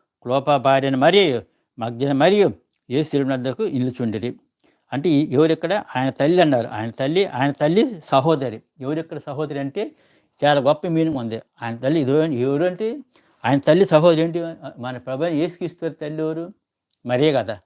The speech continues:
మరియ, మరియమ్మ గారి సహోదరి ఉంది. ఎవరు సహోదరి? ఆమె సలోమి. దేవుని స్తోత్రం, దేవుని బిడ్డలారా. ఈమె ఎవరు? మన ప్రభు అయిన యేసుక్రీస్తు వారి యొక్క తల్లి ఉంది కదా, మరియమ్మ గారికి ఏమో సొంతగా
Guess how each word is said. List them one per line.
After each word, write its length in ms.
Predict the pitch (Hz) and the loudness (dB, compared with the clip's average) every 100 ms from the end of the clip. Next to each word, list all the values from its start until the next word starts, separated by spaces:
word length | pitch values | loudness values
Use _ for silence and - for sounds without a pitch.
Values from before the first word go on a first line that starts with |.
| _ _ _ - | _ _ _ -8
మరియ, 400 | 120 139 175 190 285 _ _ _ _ - | 0 4 4 2 -2 _ _ _ _ -8
మరియమ్మ 340 | 123 156 160 | -2 2 2
గారి 360 | 151 151 190 330 _ _ _ _ - | 2 2 2 -6 _ _ _ _ 0
సహోదరి 320 | 143 185 165 | 4 4 2
ఉంది. 140 | 131 | -2
ఎవరు 300 | 131 151 185 196 | -2 -4 -4 -6
సహోదరి? 400 | 135 147 139 175 - | -8 -6 -8 -12 -14
ఆమె 300 | 107 117 165 | -10 -8 -6
సలోమి. 460 | 196 113 120 110 107 _ | -6 -6 -4 -6 -8 _
దేవుని 280 | 123 131 135 | -6 -4 -4
స్తోత్రం, 360 | - 127 123 113 | -4 -10 -8 -8
దేవుని 180 | 110 101 | -8 -8
బిడ్డలారా. 320 | 98 101 92 _ - _ - | -10 -10 -12 _ -20 _ -6
ఈమె 140 | 135 135 | 0 2
ఎవరు? 220 | 151 170 | 4 2
మన 200 | 165 175 | 0 -4
ప్రభు 300 | 156 127 123 | -6 -6 -2
అయిన 120 | 165 | 0
యేసుక్రీస్తు 600 | 143 147 165 170 151 - | 0 -2 -4 -8 -8 -2
వారి 140 | 135 131 | 0 -2
యొక్క 200 | 120 113 | -6 -14
తల్లి 360 | - 139 196 | -6 0 2
ఉంది 160 | 170 170 | 2 0
కదా, 200 | 156 110 | -2 -2
మరియమ్మ 420 | 113 135 180 156 | -2 0 0 0
గారికి 420 | 156 151 247 302 _ _ - | -2 -2 -8 -12 _ _ -14
ఏమో 220 | 113 135 262 - _ _ _ - | -8 -6 -6 -8 _ _ _ -4
సొంతగా 440 | 139 156 202 156 | -2 0 2 0